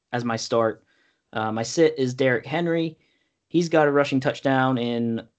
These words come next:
uh, all but one week already this year. And if you go back to his last ten games, he's actually got twelve rushing touchdowns.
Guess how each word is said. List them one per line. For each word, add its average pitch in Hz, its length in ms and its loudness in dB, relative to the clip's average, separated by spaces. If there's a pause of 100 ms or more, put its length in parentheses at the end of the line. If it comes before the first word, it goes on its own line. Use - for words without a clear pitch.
(260)
uh, 95 300 -6
all 131 180 4
but 123 180 0
one 127 280 2
week 127 420 -2
already 123 320 0
this 127 220 -6
year. 131 340 0 (340)
And 131 100 2
if 131 80 0
you 143 60 -2
go 185 140 2
back 165 220 2
to 165 60 -2
his 143 140 -2
last 139 240 2
ten 131 140 0
games, 135 340 0
he's 127 120 -4
actually 127 260 -4
got 117 160 -2
twelve 131 360 2
rushing 104 260 -8
touchdowns. - 600 -12